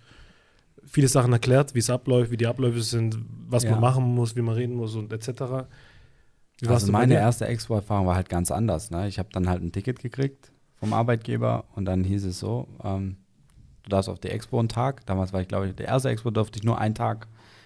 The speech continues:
Speaker 2: hingehen. Und dann bin ich halt morgens hingefahren und abends wieder zurückgefahren.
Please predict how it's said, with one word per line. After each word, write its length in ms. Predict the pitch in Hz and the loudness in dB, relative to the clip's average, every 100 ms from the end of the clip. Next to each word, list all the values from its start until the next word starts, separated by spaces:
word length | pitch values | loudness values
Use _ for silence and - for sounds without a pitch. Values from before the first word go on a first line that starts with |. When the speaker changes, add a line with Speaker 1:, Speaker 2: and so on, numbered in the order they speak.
| _ | _
Speaker 2:
hingehen. 520 | - 117 113 117 160 - | 4 4 6 4 4 -2
Und 420 | - - _ - | -14 -20 _ -2
dann 100 | 98 | 2
bin 80 | 101 | 4
ich 80 | 101 | 6
halt 140 | 98 | 4
morgens 320 | 98 110 113 | 6 6 4
hingefahren 480 | 107 117 110 107 104 | 4 2 2 0 2
und 140 | 98 | 0
abends 320 | 95 101 107 101 | 0 0 0 0
wieder 200 | 98 92 | -2 -2
zurückgefahren. 640 | 123 131 98 92 101 131 | -4 -4 -4 -2 -2 -4